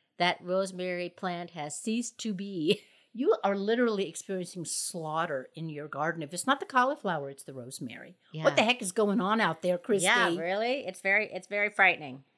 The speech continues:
Speaker 1: Um, and, uh, I think that jade plant that you gave me, I'm gonna ne-, need to repot it.
Speaker 2: I don't know why. See, now you're getting braggy. Okay, let's tell
Speaker 1: What,
Speaker 2: everybody.
Speaker 1: what, what?
Speaker 2: Because
Speaker 1: What,
Speaker 2: mine
Speaker 1: Edith?
Speaker 2: is one-tenth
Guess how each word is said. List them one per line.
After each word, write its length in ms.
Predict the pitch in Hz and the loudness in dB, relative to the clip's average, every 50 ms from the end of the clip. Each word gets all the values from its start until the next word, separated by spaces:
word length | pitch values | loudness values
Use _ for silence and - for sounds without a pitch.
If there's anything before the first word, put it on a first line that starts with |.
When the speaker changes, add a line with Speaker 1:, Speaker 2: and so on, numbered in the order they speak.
| _ _ _ _ _ _ _ _ _ _ _ _ | _ _ _ _ _ _ _ _ _ _ _ _
Speaker 1:
Um, 280 | 233 240 233 226 226 226 - | 8 8 8 8 6 2 -2
and, 540 | - 269 330 370 320 262 254 262 277 262 - - _ _ _ | -4 -2 -2 -2 0 -2 -2 -2 -4 -8 -14 -20 _ _ _
uh, 500 | 180 180 175 170 165 156 151 147 147 160 - | -2 0 0 0 0 -2 -4 -6 -10 -12 -4
I 240 | - 190 214 247 220 220 - | -4 -2 -2 -2 -4 -6 -6
think 160 | - 359 415 - _ | -4 -4 -4 -2 _
that 240 | - 202 185 175 160 | -4 -4 -4 -4 -4
jade 260 | - 202 220 302 - | -2 -2 -2 -2 -4
plant 300 | - - 466 440 403 - | -8 -10 -8 -8 -4 -2
that 140 | 262 240 - | -2 -2 -2
you 100 | 226 226 | -4 -6
gave 260 | 190 208 190 190 196 | -6 -6 -6 -6 -4
me, 100 | 214 226 226 | -6 -6 -6
I'm 100 | 226 240 | -4 -4
gonna 140 | 277 269 247 | -4 -4 -4
ne-, 180 | 240 240 240 - 202 | -4 -6 -8 -10 -10
need 260 | 202 233 240 247 240 - | -6 -4 -4 -4 -4 -4
to 120 | - 254 | -8 -6
repot 460 | 240 262 269 - 262 277 277 381 494 453 | -6 -6 -6 -6 -4 0 2 2 2 2
it. 140 | - - - _ | -2 -4 -4 _
Speaker 2:
I 80 | - 233 | -2 2
don't 220 | 269 285 320 359 | 4 4 4 4
know 120 | 302 277 269 | 4 4 4
why. 200 | 233 233 269 320 | 4 4 2 2
See, 140 | - 277 240 | 4 4 4
now 180 | 240 247 269 | 4 4 4
you're 160 | 339 320 285 | 2 2 2
getting 240 | 247 247 - 196 190 | 2 0 0 0 -2
braggy. 400 | - 180 170 160 165 - 147 - _ _ _ _ _ _ _ _ _ _ _ _ | -2 -2 -4 -4 -4 -8 -14 -20 _ _ _ _ _ _ _ _ _ _ _ _
Okay, 280 | 180 180 - 214 185 190 | -8 0 2 2 2 2
let's 140 | 233 349 403 | 2 -2 -4
tell 160 | - - 415 | 0 4 6
Speaker 1:
What, 120 | 554 605 571 | 6 6 6
Speaker 2:
everybody. 320 | 415 392 - 605 640 622 | 4 4 6 6 6 6
Speaker 1:
what, 100 | 587 539 - | 4 0 -4
what? 460 | 381 392 440 494 453 440 392 330 254 | 0 4 6 6 8 6 4 4 4
Speaker 2:
Because 300 | - 320 - - 277 247 | 2 0 2 4 4 6
Speaker 1:
What, 80 | 247 247 | 8 8
Speaker 2:
mine 380 | 247 247 262 254 262 294 294 415 | 8 8 8 6 6 6 6 4
Speaker 1:
Edith? 140 | 359 302 247 | 4 4 2
Speaker 2:
is 120 | 202 190 | 2 2
one-tenth 720 | 208 233 247 240 226 214 - - - 247 233 233 214 220 | 0 0 0 0 0 -2 -6 -6 -4 -2 -2 -2 -2 -6